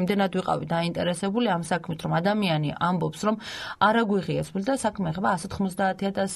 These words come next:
ლარს, რომელზეც შემდეგ საქართველოს ბანკის პრესამსახურმა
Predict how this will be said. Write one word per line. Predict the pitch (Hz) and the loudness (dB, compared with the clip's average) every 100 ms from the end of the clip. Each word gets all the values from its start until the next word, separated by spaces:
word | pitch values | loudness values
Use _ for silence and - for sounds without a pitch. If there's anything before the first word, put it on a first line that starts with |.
| 175 | 2
ლარს, | 202 233 156 156 | 4 4 4 0
რომელზეც | - 208 220 185 185 - | 2 2 4 0 0 0
შემდეგ | 208 165 | 2 2
საქართველოს | - 185 196 196 156 151 - | 0 0 0 0 0 0 0
ბანკის | 170 175 190 156 - 156 | 2 2 0 -6 -4 -2
პრესამსახურმა | 165 165 185 196 190 226 | -2 -2 -2 -2 0 2